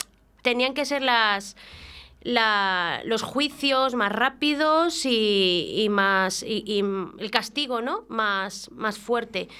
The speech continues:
Pero bueno, eso es una cosa que, eso es cosa del gobierno y de cosas que tenían que plantearse realmente para que la gente tuviera un poco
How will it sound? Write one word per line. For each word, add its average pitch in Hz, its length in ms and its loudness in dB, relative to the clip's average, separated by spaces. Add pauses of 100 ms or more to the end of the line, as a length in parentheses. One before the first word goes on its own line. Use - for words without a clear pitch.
(380)
Pero 214 220 2
bueno, 220 320 0
eso 220 280 0
es 233 100 0
una 233 180 2
cosa 233 280 0
que, 202 520 4
eso 220 140 0
es 240 120 0
cosa 240 300 2
del 233 160 4
gobierno 233 480 2
y 220 140 4
de 180 260 4
cosas 202 240 -4
que 202 100 -8
tenían 180 260 -2
que 196 120 0
plantearse 190 560 0
realmente 185 600 0 (420)
para 208 240 2
que 196 400 0
la 190 120 0
gente 226 400 -2
tuviera 214 400 2
un 202 120 -2
poco 208 640 0